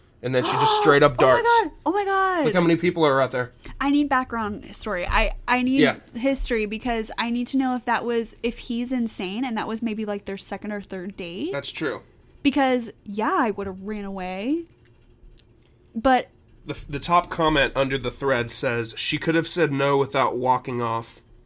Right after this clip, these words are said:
Speaker 1: I think women enjoy embarrassing men."
Speaker 2: No, they don't. No,
Speaker 1: I don't
Speaker 2: they
Speaker 1: think
Speaker 2: don't.
Speaker 1: they do.
Speaker 2: They, she should have, maybe she could have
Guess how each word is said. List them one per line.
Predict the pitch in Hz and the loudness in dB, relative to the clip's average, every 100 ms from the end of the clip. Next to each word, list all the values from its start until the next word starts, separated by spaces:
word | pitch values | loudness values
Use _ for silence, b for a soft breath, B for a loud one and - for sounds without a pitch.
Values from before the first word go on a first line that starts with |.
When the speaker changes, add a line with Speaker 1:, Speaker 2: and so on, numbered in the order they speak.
| _ _ _ _ _ | _ _ _ _ _
Speaker 1:
I | 120 | -10
think | - 135 135 | -6 -6 -4
women | 131 131 127 | -2 0 -2
enjoy | 127 127 120 127 127 131 | -2 -2 -2 0 -2 -2
embarrassing | 127 120 113 117 120 - 131 120 | -6 -6 -2 -2 -2 -4 -4 -2
men." | 117 127 113 - b b b - | -2 -4 -6 -14 b b b -8
Speaker 2:
No, | 320 320 294 277 277 | -2 0 -2 -6 -8
they | 240 220 | -10 -14
don't. | 190 170 156 160 - - - - - - - _ | -14 -16 -14 -18 -20 -20 -20 -20 -20 -20 -20 _
No, | - 107 | 0 2
Speaker 1:
I | 127 | 2
don't | 123 | 0
Speaker 2:
they | 104 | -4
Speaker 1:
think | 95 | -8
Speaker 2:
don't. | 76 - | -10 -10
Speaker 1:
they | |
do. | 62 B B B - 277 294 285 - | -14 B B B 2 4 4 2 -6
Speaker 2:
They, | 240 | -8
she | - 302 | -2 -2
should | - 320 | 0 0
have, | 349 359 240 | 0 -2 0
maybe | 247 247 285 | 0 0 -2
she | - 285 | -2 -6
could | - 269 | -2 0
have | 254 240 240 | 0 -2 -6